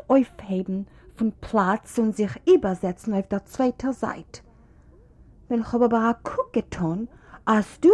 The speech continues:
האסט מיר אוועקגעזעצט פון דער צווייטער זייט מיין שונה שלום בילעץ, איז מיר פינצטער געווארן פאר די אויגן.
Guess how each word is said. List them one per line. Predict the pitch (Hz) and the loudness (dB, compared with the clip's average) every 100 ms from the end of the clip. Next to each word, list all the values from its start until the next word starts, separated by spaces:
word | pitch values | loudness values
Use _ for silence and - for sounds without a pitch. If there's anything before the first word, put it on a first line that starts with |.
| 480 | 6
האסט | - | 4
מיר | 285 226 190 | 2 4 0
אוועקגעזעצט | 185 330 392 302 220 - | 2 2 2 -2 -4 -4
פון | 226 | -4
דער | 196 180 | -2 -4
צווייטער | - 226 320 302 226 | -6 0 2 2 -2
זייט | - 233 320 254 | 0 2 2 2
מיין | 180 180 | -2 -4
שונה | - - 285 269 202 | -6 2 4 4 2
שלום | - 240 277 214 180 | -2 2 2 0 0
בילעץ, | 240 403 - - - - - _ - - - - _ - | 2 2 0 -8 -20 -20 -20 _ -20 -20 -20 -20 _ 2
איז | 277 | 4
מיר | 254 269 | 6 4
פינצטער | 247 - 415 370 - - 185 | 0 0 2 2 0 -6 -4
געווארן | 202 214 226 | 0 0 0
פאר | 226 254 | 0 0
די | 240 269 | 2 4
אויגן. | 269 262 208 | 4 4 2